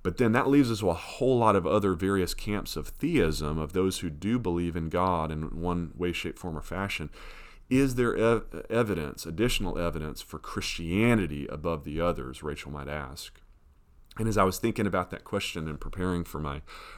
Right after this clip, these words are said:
response to you, Rachel, this week, I thought, you know,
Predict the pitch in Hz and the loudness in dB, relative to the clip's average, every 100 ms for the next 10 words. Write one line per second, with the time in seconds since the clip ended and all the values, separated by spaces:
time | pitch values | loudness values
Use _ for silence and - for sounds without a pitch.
0 | - - 110 131 147 - 82 80 78 80 | -10 -2 4 4 4 0 -2 0 2 0
1 | 82 76 76 76 - 87 85 73 - 78 | 0 -4 -6 -6 -4 -2 -2 -6 -2 -2
2 | 76 78 76 73 | -2 -4 -4 -4